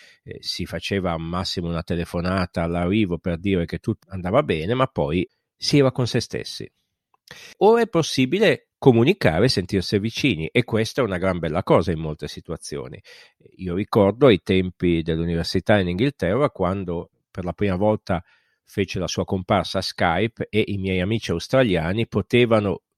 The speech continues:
finalmente avere una modalità di comunicazione frequente e viva, eh, con immagini, con le loro famiglie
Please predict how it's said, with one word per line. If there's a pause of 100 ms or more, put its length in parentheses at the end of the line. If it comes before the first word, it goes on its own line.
finalmente
avere
una
modalità (140)
di
comunicazione (260)
frequente
e
viva, (100)
eh,
con
immagini, (240)
con
le
loro
famiglie